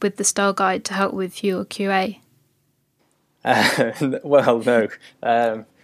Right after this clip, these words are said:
Speaker 2: we d-, I mean, we do in a very ad hoc way. Um, we don't
Speaker 1: Mm.
Speaker 2: have Q A teams at Lonely Planet. Um, we just, we c-, practice continuous delivery, so we, we have a feedback loop, um, which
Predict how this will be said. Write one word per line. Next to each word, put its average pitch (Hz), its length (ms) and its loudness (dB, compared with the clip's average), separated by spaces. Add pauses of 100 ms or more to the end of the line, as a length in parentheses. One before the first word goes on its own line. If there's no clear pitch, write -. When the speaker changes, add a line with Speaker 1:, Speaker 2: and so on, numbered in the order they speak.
(260)
Speaker 2:
we 135 140 -2
d-, - 200 -12
I 131 140 0
mean, 147 120 0
we 139 100 2
do 151 340 4
in 123 220 -2
a 120 120 -2
very 117 320 4
ad 117 160 0
hoc - 360 -2
way. 104 280 -2 (260)
Um, 101 360 -8 (100)
we 123 120 -4
don't 139 180 4
Speaker 1:
Mm. - 20 -2
Speaker 2:
have 135 340 0
Q 120 200 0
A 113 100 2
teams 110 480 -8
at 107 260 -6
Lonely 107 220 -8
Planet. 107 320 -8 (240)
Um, 107 260 -8
we 104 100 -8
just, - 380 -12 (520)
we 117 100 -4
c-, - 120 -14 (100)
practice 147 320 2
continuous 143 440 2
delivery, 117 440 2
so 107 280 0
we, 107 320 -6 (400)
we 117 140 -4
have 120 140 4
a 107 60 0
feedback 117 460 0
loop, 120 220 -4 (120)
um, 107 380 -2
which 110 180 -20